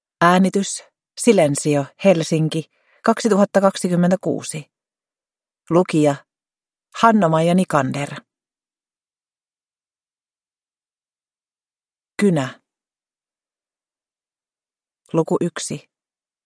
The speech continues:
Kärpäset ovat olohuoneen ikkunan välissä yhtä kuolleina kuin eilenkin.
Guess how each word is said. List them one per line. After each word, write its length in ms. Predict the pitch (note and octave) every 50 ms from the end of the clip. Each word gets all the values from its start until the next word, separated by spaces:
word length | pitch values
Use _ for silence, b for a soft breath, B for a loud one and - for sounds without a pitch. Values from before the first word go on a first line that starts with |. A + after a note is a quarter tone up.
| _ _ _ _ _ _ _ _ _ _ _ _ _ _ _ _ _ _ _ _ _ _ _ _ _ _ _ _ _ _ -
Kärpäset 440 | E3+ F#3 G3 - F#3 - F#3 - -
ovat 160 | E3 E3 -
olohuoneen 540 | - F#3+ F#3 D#3+ D3+ D3 C#3+ D3 D3+ D3 D3+ -
ikkunan 480 | E3 - _ - D#3+ D3 C#3 C3+ C#3+
välissä 360 | D#3 D3+ C#3+ C3+ - - C#3+
yhtä 220 | C#3+ D3+ - - E3 -
kuolleina 480 | - E3 D#3 D3+ D3 D3 C#3+ D3 C#3+
kuin 200 | - E3 E3 E3+
eilenkin. 600 | F3 F3 D#3 C#3 C3 C3+ C#3+ - E3 D#3+ D#3 D3+